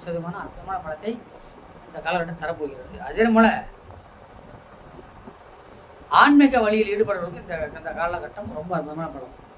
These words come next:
கணவன், விருச்சிக ராசிக்காரர்கள் ஏற்கனவே திருமணம் ஆகியிருந்து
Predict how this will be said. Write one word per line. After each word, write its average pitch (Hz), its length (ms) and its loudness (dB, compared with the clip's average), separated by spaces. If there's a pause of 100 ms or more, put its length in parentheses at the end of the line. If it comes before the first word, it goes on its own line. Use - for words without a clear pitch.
(1900)
கணவன், 262 400 6 (200)
விருச்சிக 190 300 -4
ராசிக்காரர்கள் 202 520 0
ஏற்கனவே 214 380 -4
திருமணம் 208 360 -6
ஆகியிருந்து 165 380 -2